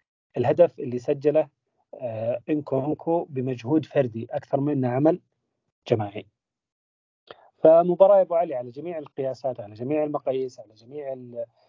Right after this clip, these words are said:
النقاط اللي أنت تبغى تتكلم فيها، راح تجد أن ليفربول أفضل من نادي تشيلسي.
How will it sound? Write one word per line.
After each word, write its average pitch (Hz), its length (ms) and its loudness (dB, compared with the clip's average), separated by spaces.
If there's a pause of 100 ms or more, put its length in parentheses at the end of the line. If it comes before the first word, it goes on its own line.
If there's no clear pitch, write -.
(380)
النقاط 160 420 4
اللي 139 160 -2
أنت 143 120 -8
تبغى 147 160 -4
تتكلم 156 400 -8
فيها، 160 200 0
راح 147 120 -2
تجد 139 300 -10
أن 127 120 -8
ليفربول 127 420 -8
أفضل - 200 -8
من 117 120 -10
نادي 120 220 -8
تشيلسي. 135 440 -6